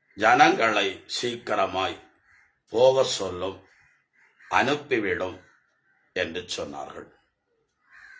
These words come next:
இயேசுவோ, "அவர்களை இப்படியே நான் அனுப்பினால் வழியில பசியினால் மயங்கி விழுந்து விடுவார்கள்.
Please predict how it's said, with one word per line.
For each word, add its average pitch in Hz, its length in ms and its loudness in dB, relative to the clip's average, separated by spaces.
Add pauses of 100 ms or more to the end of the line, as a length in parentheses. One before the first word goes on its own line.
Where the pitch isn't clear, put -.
(760)
இயேசுவோ, 120 920 0 (1400)
"அவர்களை 127 920 4
இப்படியே 135 880 2
நான் 104 320 2
அனுப்பினால் 107 880 -2 (920)
வழியில 117 840 2 (480)
பசியினால் 113 840 0 (1400)
மயங்கி 131 600 2
விழுந்து 104 440 -2
விடுவார்கள். 80 680 -6